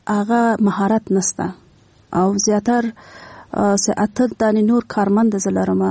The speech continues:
سه هغوی سړیان دي، نو دوی هغه مهارت یې د خپله د پاکستان نه اخیستی ده.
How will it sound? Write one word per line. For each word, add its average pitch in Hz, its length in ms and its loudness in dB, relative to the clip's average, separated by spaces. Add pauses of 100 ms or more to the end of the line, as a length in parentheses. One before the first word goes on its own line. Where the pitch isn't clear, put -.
(380)
سه - 220 -6
هغوی 202 600 0
سړیان 208 560 0
دي، 185 240 -2 (460)
نو 214 60 2
دوی 233 280 0 (120)
هغه 202 300 0
مهارت 202 560 0
یې 208 40 2
د 190 80 -4
خپله - 280 -2
د 202 80 -2
پاکستان 208 540 -2
نه 208 80 2
اخیستی 202 480 -4
ده. 208 160 -4